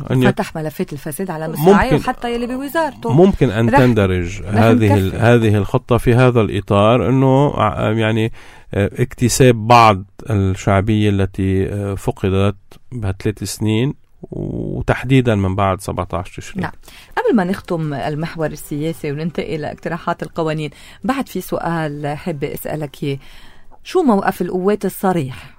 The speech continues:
Speaker 2: والواضح في حال رحنا نحو ما يقال بمؤتمر تأسيسي أو تغيير النظام يلي كان عم بيلمح له المفتي؟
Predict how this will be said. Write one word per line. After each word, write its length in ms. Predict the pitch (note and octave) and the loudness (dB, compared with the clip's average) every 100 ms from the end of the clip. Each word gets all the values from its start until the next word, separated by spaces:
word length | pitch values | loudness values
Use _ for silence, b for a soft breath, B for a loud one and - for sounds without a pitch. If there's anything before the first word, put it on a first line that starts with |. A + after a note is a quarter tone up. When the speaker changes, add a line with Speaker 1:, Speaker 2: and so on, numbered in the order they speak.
| - | -8
Speaker 2:
والواضح 760 | F3+ F#3 F#3+ E3 D3 D3+ B B B B B B - | -2 0 2 2 0 -8 B B B B B B -8
في 180 | A#3+ G#3+ | -4 -2
حال 680 | - G#3 G3 G3 - F3+ | 0 2 2 0 -2 -4
رحنا 440 | G#3 - F#3+ E3+ E3+ | -4 -2 0 0 0
نحو 260 | F#3+ F3+ | -4 -4
ما 140 | E3 D#3+ | -4 -4
يقال 420 | D#3+ - E3+ E3 | -4 -2 -2 -2
بمؤتمر 520 | D3+ D3 - D#3 D#3 | -6 -10 -6 -4 -4
تأسيسي 640 | - - - A#3 A#3 G#3 G3 | -4 -8 -2 -2 -2 -2 -2
أو 180 | D#3+ | -2
تغيير 440 | C#3+ D#3 E3 F#3 E3+ | -6 -6 -2 -2 -2
النظام 520 | D#3 E3+ A3+ A#3+ A#3+ B B B | -6 -4 -2 0 -2 B B B
يلي 220 | B3 C#4 A3 | -4 0 0
كان 200 | A3+ G3 | 0 -2
عم 100 | D#3+ | -4
بيلمح 380 | D#3 D#3 D3+ | -6 -8 -8
له 540 | D#3 - D#3 D3+ - D3 | -10 -8 -6 -6 -8 -10
المفتي؟ 500 | C#3 C3+ D3 - | -10 -10 -12 -14